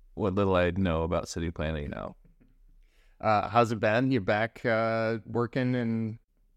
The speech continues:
Speaker 2: you're settled in.
Speaker 1: Yeah.
Speaker 2: Yes, yeah.
Speaker 1: Kinda getting rooted and, uh, working, getting a group, going to shows,
Speaker 2: Yeah.
Speaker 1: uh, dancing. Some, um, had a, had a couple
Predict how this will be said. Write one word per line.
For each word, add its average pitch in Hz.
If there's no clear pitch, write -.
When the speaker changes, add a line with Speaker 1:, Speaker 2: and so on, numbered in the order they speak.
Speaker 2:
you're 127
settled 185
in. 143
Speaker 1:
Yeah. 180
Speaker 2:
Yes, -
yeah. 110
Speaker 1:
Kinda 151
getting 139
rooted 180
and, 131
uh, 110
working, 147
getting 127
a 120
group, 120
going 120
to 117
shows, 120
Speaker 2:
Yeah. 101
Speaker 1:
uh, 123
dancing. 117
Some, 117
um, 104
had 104
a, 95
had 113
a 98
couple 104